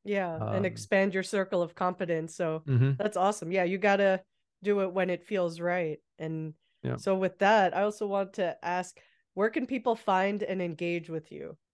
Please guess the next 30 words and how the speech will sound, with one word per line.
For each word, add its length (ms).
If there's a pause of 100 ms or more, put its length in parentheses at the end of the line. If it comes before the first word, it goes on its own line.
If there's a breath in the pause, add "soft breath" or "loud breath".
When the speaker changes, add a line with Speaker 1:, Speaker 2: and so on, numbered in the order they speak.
(100)
Speaker 2:
I've 140
been 100
spending 260
a 60
lot 320
more 160
time 340
on 140
Twitter 560 (560)
recently. 720
So 140
my 440
handle 400
is 220
at 340
B 160
R 180
K 600
underscore 640
student. 540 (420)
Actually, 320
I 20
should 200
mention 360
I 80
have 240
a, 320
a 120
companion 640
website 640